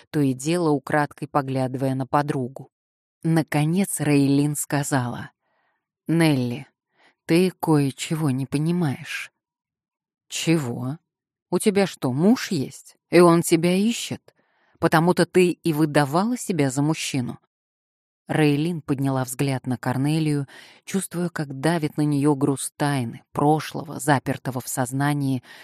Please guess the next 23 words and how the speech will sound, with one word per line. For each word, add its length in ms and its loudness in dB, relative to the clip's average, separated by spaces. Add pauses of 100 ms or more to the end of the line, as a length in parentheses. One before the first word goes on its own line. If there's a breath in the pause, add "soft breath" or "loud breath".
(120)
как 220 0
в 100 -8
загоне. 680 -4 (340)
Всего-то 460 0
и 120 2
нужно 540 -2
распахнуть 800 -4
ворота, 560 0 (320 loud breath)
выпустить 920 -2
это 220 -4
прошлое 540 -2
наружу, 540 -2
на 200 2
волю, 480 0 (340 loud breath)
и 140 0
тогда 340 -2
к 140 -14
ней, 260 -2
может 340 0
быть, 280 0
вернётся 560 0
душевный 640 -6
покой. 560 -6